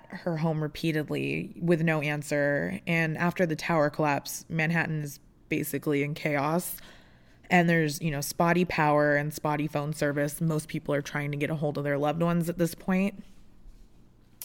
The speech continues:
Uh, by three P M, neither Ron nor her family had been in contact with Sneha, so Ron catches a ride with an ambulance from Jacoby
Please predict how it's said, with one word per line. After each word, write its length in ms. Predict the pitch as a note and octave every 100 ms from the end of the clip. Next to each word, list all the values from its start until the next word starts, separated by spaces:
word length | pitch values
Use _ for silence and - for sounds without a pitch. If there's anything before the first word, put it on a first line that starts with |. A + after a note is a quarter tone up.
| - - - - - - -
Uh, 200 | F3 D#3
by 220 | E3 F3 E3+
three 380 | - G#3+ C4+
P 260 | C#4 - G3+
M, 480 | E3 D#3+ D#3 D3+ D#3
neither 400 | E3+ E3 F3 F3
Ron 400 | E3 D#3+ E3 F3
nor 160 | E3 D#3+
her 140 | D#3+
family 500 | D#3 F#3+ G3 E3+ D#3+ D#3
had 220 | D#3+ D#3
been 180 | D#3+ D#3
in 120 | D#3
contact 580 | E3 D#3+ D#3+ D3+ - -
with 220 | D3+ D3
Sneha, 500 | - D3+ D#3 C#3+ C#3+
so 240 | - E3
Ron 460 | D#3 D#3+ E3+ F3 F#3
catches 340 | E3+ E3 D#3
a 80 | D#3
ride 280 | D3+ D3+ D3+
with 120 | D3+
an 120 | D3+
ambulance 540 | - D#3+ D#3+ D3+ D3 -
from 220 | D#3 D3+
Jacoby 680 | - - F3+ F3 D#3 C3+